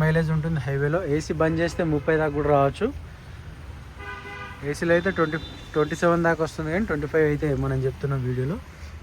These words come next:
కావాలంటే క్రాస్ చెక్ చేసుకోండి ఒకసారి. డిక్కీ కూడా చాలా కంఫర్ట్ ఉంటుంది, స్పేసియస్‌గా ఉంటుంది సార్. స్టెప్నీ టైర్ చెక్ చేసుకోవచ్చు, ఒక ఫార్టీ to ఫిఫ్టీ పర్సెంట్ ఉంది సార్.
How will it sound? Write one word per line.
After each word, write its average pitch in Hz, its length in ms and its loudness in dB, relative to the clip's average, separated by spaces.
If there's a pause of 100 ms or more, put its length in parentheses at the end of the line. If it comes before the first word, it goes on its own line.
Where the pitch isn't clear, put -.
(120)
కావాలంటే 156 440 0
క్రాస్ 147 240 0
చెక్ 143 180 -4
చేసుకోండి 143 340 2
ఒకసారి. 151 320 2 (3000)
డిక్కీ 147 280 6
కూడా 185 120 12 (100)
చాలా 156 140 8 (100)
కంఫర్ట్ 147 420 6
ఉంటుంది, 160 300 4 (100)
స్పేసియస్‌గా 143 560 4
ఉంటుంది 139 300 4
సార్. 220 120 2 (600)
స్టెప్నీ 202 380 -2
టైర్ 202 200 2
చెక్ 160 180 -2
చేసుకోవచ్చు, 165 420 -4 (1400)
ఒక 151 60 -12 (340)
ఫార్టీ 143 280 -2
to 170 120 -6
ఫిఫ్టీ 147 180 -8 (100)
పర్సెంట్ 139 320 -4
ఉంది 127 180 -8
సార్. 208 120 -2